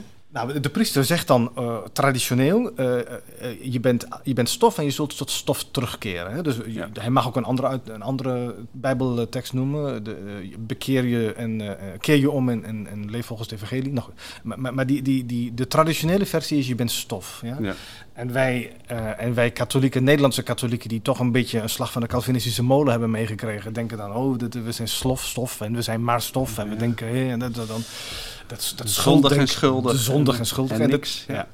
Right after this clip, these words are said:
Speaker 1: En, ehm, maar ik schreef, ik schreef een, een, een, een soort meditatie op mijn, eh, Facebookpagina onlangs, eh, afgelopen woensdag. Ehm, omdat ik denk dat stof ook veel meer is dan dat, hè? Want wat, wat stof is,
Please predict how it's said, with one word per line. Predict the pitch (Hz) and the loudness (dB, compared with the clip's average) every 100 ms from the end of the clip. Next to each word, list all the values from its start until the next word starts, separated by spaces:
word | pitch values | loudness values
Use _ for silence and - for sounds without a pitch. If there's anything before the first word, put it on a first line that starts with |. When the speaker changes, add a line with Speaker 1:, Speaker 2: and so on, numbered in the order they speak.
| - | -8
Speaker 1:
En, | 131 139 - | -4 -4 -4
ehm, | 127 123 120 120 - - - - - - | -4 -2 -4 -6 -10 -20 -20 -20 -18 -2
maar | 139 147 | 6 6
ik | 170 - | 4 0
schreef, | - 170 165 | 2 2 0
ik | 151 | -4
schreef | 175 143 | -2 0
een, | 139 135 | 0 0
een, | 127 123 | -4 -4
een, | 123 113 | -6 -4
een | 117 | -6
soort | - 123 - | -6 -6 0
meditatie | 123 120 123 139 147 - 123 110 | 2 2 4 4 4 0 -2 -2
op | - | -4
mijn, | 120 110 | -2 -2
eh, | 104 101 - | -4 -6 -6
Facebookpagina | 151 143 131 107 98 101 | -6 -4 -2 -2 -2 -6
onlangs, | 117 131 180 - - - - - - - | -6 -6 -8 -12 -20 -18 -18 -18 -18 -10
eh, | 110 107 101 | -6 -6 -6
afgelopen | - 127 113 | -4 -2 0
woensdag. | 120 131 147 151 - - - | 0 0 0 -2 -6 -18 -8
Ehm, | 113 107 101 - - - - | -4 -4 -6 -10 -16 -18 -4
omdat | 143 143 - | 0 0 -2
ik | - 143 | -4 2
denk | 196 196 | 4 2
dat | - | -2
stof | - 202 170 | 2 2 2
ook | - | 2
veel | 202 160 | 4 6
meer | 165 180 | 4 0
is | 139 | -2
dan | 127 120 | -2 -2
dat, | 101 - | -4 -6
hè? | 151 214 | -8 -8
Want | 143 - | -10 -10
wat, | 135 - - - | -12 -12 -12 -10
wat | 131 - | -6 -4
stof | - 208 202 | 0 0 0
is, | 160 139 | -2 -2